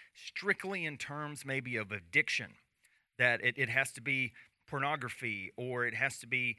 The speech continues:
um, gambling or illicit drugs or something, that those are the things that are really gonna trip us up. And while those things certainly can, that's not what most of us traffic in and struggle with. It's more of a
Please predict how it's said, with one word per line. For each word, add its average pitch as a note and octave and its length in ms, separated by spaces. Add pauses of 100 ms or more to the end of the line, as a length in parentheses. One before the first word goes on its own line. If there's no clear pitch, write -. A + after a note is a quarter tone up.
(320)
um, A2 340 (200)
gambling A#2+ 720
or B2 240
illicit C3+ 500
drugs A#2 540
or G2+ 60
something, G#2 400
that G#2+ 140
those D#3 300
are D#3 60
the C3+ 120
things B2+ 260
that A2 80
are A2 60
really A2+ 220
gonna G#2 180
trip - 220
us - 140
up. - 160 (720)
And D3 160
while F#3 160
those F#3+ 200
things F3 240
certainly C#3 420
can, D3+ 580 (720)
that's G#3 300
not F3+ 240 (760)
what D#3 220
most D#3+ 580
of A#2 120
us G#2+ 240
traffic - 460
in A#2 340
and A2+ 340
struggle A3 340
with. - 300 (680)
It's C#3+ 200
more E3+ 340
of C3+ 160
a A#2+ 240